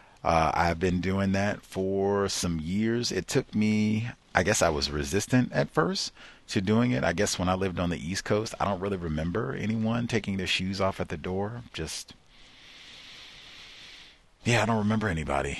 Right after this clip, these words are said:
anywhere that I lived, uh, on the East Coast. I don't remember anyone doing it. It wasn't until I came to the West Coast where people had shoe racks, like, outside their front door and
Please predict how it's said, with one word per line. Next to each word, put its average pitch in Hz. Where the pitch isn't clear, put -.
anywhere 110
that 104
I 98
lived, 92
uh, 73
on 80
the 73
East 76
Coast. 76
I 73
don't 85
remember 92
anyone 98
doing 95
it. 127
It 80
wasn't 85
until 80
I 82
came 82
to -
the 78
West 73
Coast -
where 87
people 92
had 90
shoe 101
racks, -
like, 71
outside 82
their 82
front 104
door 107
and 76